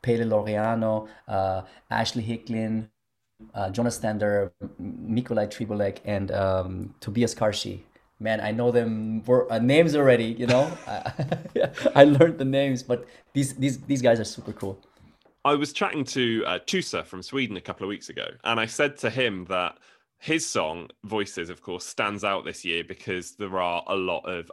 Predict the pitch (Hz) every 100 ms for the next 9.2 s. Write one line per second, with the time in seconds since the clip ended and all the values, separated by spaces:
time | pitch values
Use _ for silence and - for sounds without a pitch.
0 | - 120 - - 107 90 - 80 73 69
1 | 58 - 69 - 80 76 85 95 98 -
2 | 95 - 90 - 110 104 - 98 - 95
3 | 90 85 90 85 76 - - - - 95
4 | - 90 85 85 - 87 87 87 90 107
5 | 95 95 85 - 82 73 - 65 58 -
6 | - - _ _ _ - 151 - 185 151
7 | 170 - 170 - 147 123 - 120 - -
8 | 143 101 - - 110 101 127 113 - 110
9 | 107